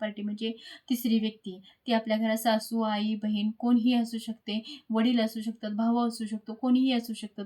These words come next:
थर्ड पार्टी म्हणजे. मनात काही तिसरं काही घेऊ नका. जर थर्ड पार्टी जर तुमच्या आयुष्यामध्ये जर असेल, तर ते सुद्धा असू शकतं. पण थर्ड पार्टी म्हणजे एकच असं अस-, आहे असं नाही.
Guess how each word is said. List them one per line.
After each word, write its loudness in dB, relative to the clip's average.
थर्ड -4
पार्टी -6
म्हणजे. -6
मनात 6
काही 2
तिसरं -2
काही 2
घेऊ 4
नका. -4
जर -6
थर्ड 0
पार्टी 0
जर -2
तुमच्या 0
आयुष्यामध्ये -2
जर -4
असेल, -2
तर 2
ते -2
सुद्धा 0
असू 0
शकतं. -4
पण 0
थर्ड 0
पार्टी 0
म्हणजे 2
एकच -2
असं 0
अस-, -4
आहे 4
असं 2
नाही. 0